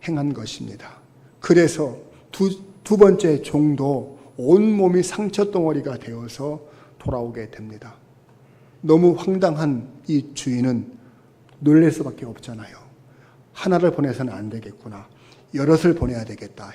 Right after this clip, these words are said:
해서 종들을 불러 모았습니다. 그리고 그 중에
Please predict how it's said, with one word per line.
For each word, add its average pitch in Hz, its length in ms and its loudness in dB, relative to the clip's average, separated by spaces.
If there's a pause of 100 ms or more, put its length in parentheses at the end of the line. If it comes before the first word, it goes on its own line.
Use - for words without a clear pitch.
해서 170 460 -4 (240)
종들을 147 640 2
불러 131 240 -4
모았습니다. 107 760 -12 (260)
그리고 151 360 0
그 160 120 -2
중에 160 580 2